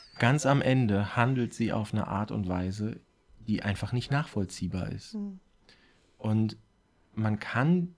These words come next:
Speaker 1: das natürlich auch machen. Man kann Figuren mal handeln lassen auf eine Art, die der Leser nicht nachvollziehen kann, wenn man es dann erklärt.
Speaker 2: Ja.
Speaker 1: Und wenn man es gut erklärt,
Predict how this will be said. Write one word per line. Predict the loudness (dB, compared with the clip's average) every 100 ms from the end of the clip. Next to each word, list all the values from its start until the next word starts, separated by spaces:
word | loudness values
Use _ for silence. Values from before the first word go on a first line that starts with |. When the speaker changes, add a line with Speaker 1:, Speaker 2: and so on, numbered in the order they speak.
| _
Speaker 1:
das | -6 -4
natürlich | -4 -6 -2 0 0 0 -4
auch | -4
machen. | -4 -4 -4
Man | -4 -4
kann | -4 -4
Figuren | -4 2 4 4
mal | 2 0 -2
handeln | -2 -2 -2 -2
lassen | -4 -4 -6 -8 _ _ _ _ _
auf | -10 -6
eine | -6 -4
Art, | -2 -2 -4 _ _ _ _ _
die | -2
der | 0
Leser | 2 4 4 4
nicht | 2 0
nachvollziehen | -2 -2 -4 -8 -6 -6 -6
kann, | -6 -8 -10 -8
wenn | 0 4 6
man | 4 2
es | -4 -6
dann | -2 0 0
erklärt. | -6 -8 -4 -4 -6 -12 -20 -20 -14
Speaker 2:
Ja. | -10 -4
Speaker 1:
Und | 2
wenn | 4
man | 4
es | 4 2
gut | 4 4
erklärt, | 4 -4 -2 -2 -4